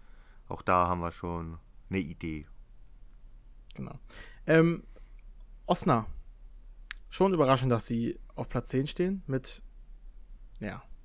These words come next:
Speaker 2: zweiundzwanzig Punkten. Also
Speaker 1: Ja, haben sich gefangen halt, ne, so ein bisschen unter Tobi.
Speaker 2: Ja.
Speaker 1: Gut ist das aber noch nicht, aber er kriegt halt jetzt eine lange Pause, ne?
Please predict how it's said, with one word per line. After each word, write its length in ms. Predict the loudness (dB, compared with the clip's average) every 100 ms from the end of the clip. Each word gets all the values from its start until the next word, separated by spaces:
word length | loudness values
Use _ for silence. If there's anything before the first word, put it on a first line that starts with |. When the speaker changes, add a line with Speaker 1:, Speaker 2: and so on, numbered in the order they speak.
| -20 -20 -20
Speaker 2:
zweiundzwanzig 500 | -4 -2 0 -2 -2
Punkten. 360 | -2 -2 -2 -4 -8 -20 -20 -12
Also 240 | -6 2 4
Speaker 1:
Ja, 140 | 4
haben 160 | 2 2
sich 180 | -2
gefangen 460 | -4 0 2 2 -2
halt, 240 | -6 -4
ne, 160 | -4 -2
so 60 | -2
ein 60 |
bisschen 280 | -2 -4 -4
unter 240 | -4 -6 -6
Tobi. 340 | -6 -4 -8 -10 -16 -18 -16 -16 -16 -18 -18 -16 -18 -18 -18 -18 -18 -18 -16 -10
Speaker 2:
Ja. 440 | -4 2 4 4 0 -12 -16 -18 -18 -18 -18 -18 -18 -18 -18 -16
Speaker 1:
Gut 300 | -10 -4 -2
ist 180 | -2 -2
das 140 | -4 0
aber 120 | 0
noch 140 | 0
nicht, 380 | -2 -4 -8 -6
aber 400 | 0 2 2 0 -6 -14 -16
er 160 | -10 -8
kriegt 300 | -4 -4 0
halt 160 | 0 0
jetzt 200 | -2 0
eine 220 | 0 0
lange 240 | 0 -2
Pause, 380 | -2 -2 -2 -4
ne? 240 | -6 -6